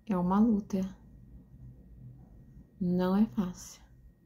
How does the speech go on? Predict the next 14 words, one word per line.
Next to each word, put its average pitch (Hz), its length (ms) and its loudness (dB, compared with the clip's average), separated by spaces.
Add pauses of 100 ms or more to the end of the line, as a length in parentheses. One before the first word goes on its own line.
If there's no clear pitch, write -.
(1300)
E 185 60 -4
eu 180 60 -4
tô - 140 -6
muito 185 280 -6
feliz 214 360 -2
por 196 200 -8
isso. - 360 -6 (4000)
E 190 260 4
vamos 190 160 2
finalizar 190 460 2
essa 185 240 0
make, 185 360 -2
né, 180 200 -2
gente? 180 520 -8